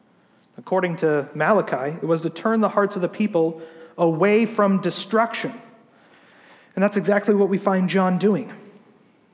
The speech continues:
Verse five, "Then Jerusalem and all Judea and all the region around the Jordan were going out to him,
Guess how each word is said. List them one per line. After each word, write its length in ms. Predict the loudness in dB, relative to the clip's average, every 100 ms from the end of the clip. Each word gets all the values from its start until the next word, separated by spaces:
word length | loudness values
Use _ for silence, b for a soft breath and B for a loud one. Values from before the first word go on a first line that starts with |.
| _ _ _ _ _ _ _ _ _
Verse 200 | -10 -10
five, 340 | -2 0 0 -4
"Then 160 | -8
Jerusalem 640 | -6 0 0 0 -2 -4
and 100 | -2
all 180 | 0 0
Judea 380 | 0 -2 0 0
and 80 | 2
all 160 | 0
the 80 | 0
region 340 | 0 -2 -2 -6
around 380 | -4 0 0
the 80 | -2
Jordan 440 | -2 -2 -2 -4 -6
were 80 |
going 360 | -6 -4 -4 -6
out 300 | -4 -6 -6 -6
to 220 | -2 -2
him, 340 | -4 -10 -10